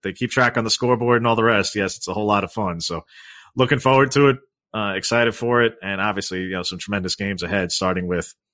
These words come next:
obviously, we know about week two, but first things first, uh, a week one game with Fresno State that I,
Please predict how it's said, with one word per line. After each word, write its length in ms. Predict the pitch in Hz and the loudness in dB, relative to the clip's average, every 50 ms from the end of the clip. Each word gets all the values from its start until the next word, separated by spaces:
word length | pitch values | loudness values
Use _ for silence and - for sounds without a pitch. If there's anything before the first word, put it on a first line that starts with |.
| _ _ _ _ _ _ _ _ _ - | _ _ _ _ _ _ _ _ _ -4
obviously, 460 | - 87 90 80 90 87 - - 87 | -2 -2 0 0 -2 -4 -4 -4 -4
we 80 | 87 87 | -4 -2
know 140 | 92 92 | 0 0
about 240 | 95 85 98 101 98 | 0 2 0 0 2
week 200 | 95 107 107 - | 2 0 0 0
two, 320 | - 95 82 78 78 80 78 | -4 -4 -4 -4 -4 -6 -6
but 200 | - 80 78 - _ _ | -6 -6 -6 -6 _ _
first 220 | - 95 92 - | -2 -2 -2 -2
things 180 | - 87 85 - | -4 -6 -8 -4
first, 340 | - 95 90 - - - - - - - - - - - _ | -2 -2 -2 -2 -4 -6 -12 -18 -20 -20 -20 -20 -20 -20 _
uh, 160 | - - 92 90 | -6 -4 -2 -2
a 40 | 101 | 2
week 200 | 104 131 160 160 | 2 2 4 4
one 180 | 160 156 160 151 | 4 2 4 4
game 160 | 156 165 165 | 4 4 4
with 120 | 147 123 | 4 4
Fresno 280 | - 170 165 135 160 151 | 4 2 4 4 4 2
State 400 | - - 151 170 185 190 185 - | 4 4 4 4 4 2 0 0
that 260 | - 107 107 104 - _ - | 0 0 0 0 -2 _ -10
I, 140 | 64 67 | -12 -12